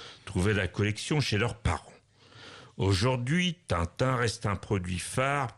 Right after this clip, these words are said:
pour la maison d'édition Castermal. On parle de vingt pour cent du chiffre d'affaires. Des très nombreuses études sont parues sur les personnages Tintin et Hergé. Il y a aussi tous les produits dérivés, des objets de papeterie au porte-clés,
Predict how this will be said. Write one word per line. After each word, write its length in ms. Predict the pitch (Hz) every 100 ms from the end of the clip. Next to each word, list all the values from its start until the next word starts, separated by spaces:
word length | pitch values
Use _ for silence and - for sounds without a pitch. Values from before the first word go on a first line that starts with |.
| -
pour 160 | 80
la 100 | 82
maison 380 | 90 92 85 117
d'édition 580 | 95 82 80 80 - 110
Castermal. 800 | 110 120 - - 85 76 73 85 - - - - - -
On 140 | 85
parle 340 | - 131 120 90
de 100 | 87
vingt 280 | 78 156
pour 240 | 156 139 101
cent 280 | - 139 123
du 120 | 90
chiffre 420 | - 143 - 123
d'affaires. 520 | 92 - - - 113 - - - - - - - -
Des 280 | 123 107 107
très 160 | 208
nombreuses 500 | 190 156 139 185 127
études 340 | 127 - 196 160
sont 220 | - 120
parues 320 | 123 123 143
sur 240 | - 127
les 140 | 107 104
personnages 680 | - 107 - 127 135 - -
Tintin 360 | 117 104 127
et 60 | 123
Hergé. 440 | 117 92 - 69 - - - - - - -
Il 120 | 80
y 40 |
a 80 | 87
aussi 260 | 92 - 131
tous 140 | 113
les 160 | 90 87
produits 400 | - 101 95 87
dérivés, 580 | 110 120 120 101 82
des 300 | 71 80 73
objets 280 | 90 80 92
de 60 | 85
papeterie 600 | - 87 113 107 - 104
au 40 |
porte-clés, 800 | 95 98 - - 110 - 117 113